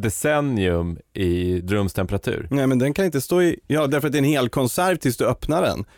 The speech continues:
Speaker 1: Ja.
Speaker 2: Det kan ju vara som helst, det kan ärtsoppan på burk, det kan to-, krossade tomater, den kan stå i hundra år.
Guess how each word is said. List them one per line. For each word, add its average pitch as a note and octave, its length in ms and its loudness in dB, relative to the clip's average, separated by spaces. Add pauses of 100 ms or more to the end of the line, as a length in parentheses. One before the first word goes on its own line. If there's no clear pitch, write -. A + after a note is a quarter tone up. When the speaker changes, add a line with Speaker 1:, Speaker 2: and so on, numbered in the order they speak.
Speaker 1:
Ja. F#2 180 0
Speaker 2:
Det C#3+ 60 2
kan G3 180 0
ju F#3 60 4
vara D3+ 160 2
som D3+ 100 0
helst, D3 120 0
det C3 80 0
kan D#3+ 160 0
ärtsoppan E3 540 -2
på C3 80 2
burk, D#3 320 2
det B2 120 0
kan C#3 180 -2
to-, B2+ 180 -2
krossade C3 360 0
tomater, C#3 280 0
den A2+ 60 0
kan D3 140 -2
stå D#3 180 0
i B2+ 40 4
hundra B2+ 380 4
år. D#3 300 0